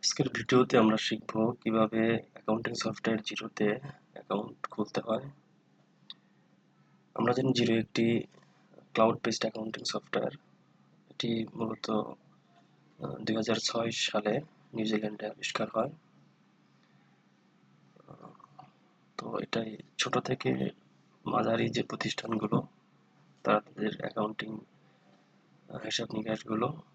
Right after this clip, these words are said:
জিরোর মাধ্যমে করে থাকে। সাধারণত নিউজিল্যান্ড, অস্ট্রেলিয়া, আহ, ইউকে, ইউএসএ, আহ, এসব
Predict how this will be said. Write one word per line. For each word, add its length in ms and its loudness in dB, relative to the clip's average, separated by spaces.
জিরোর 260 2
মাধ্যমে 300 -8
করে 220 -2
থাকে। 300 -14
সাধারণত 500 2
নিউজিল্যান্ড, 520 6
অস্ট্রেলিয়া, 640 4
আহ, 460 -16
ইউকে, 560 2
ইউএসএ, 540 -2
আহ, 1120 -18
এসব 220 0